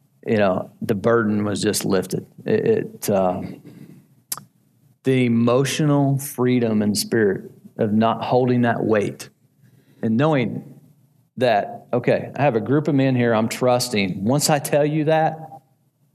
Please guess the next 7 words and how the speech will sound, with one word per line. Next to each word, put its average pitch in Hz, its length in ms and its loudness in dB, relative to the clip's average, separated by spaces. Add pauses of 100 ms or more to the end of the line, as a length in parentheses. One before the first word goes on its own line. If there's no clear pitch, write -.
(500)
I 127 80 -2
can't 175 220 0
take 151 140 2
it 123 60 0
back. 160 560 -2 (2000)
It's - 260 0
there. 127 600 -2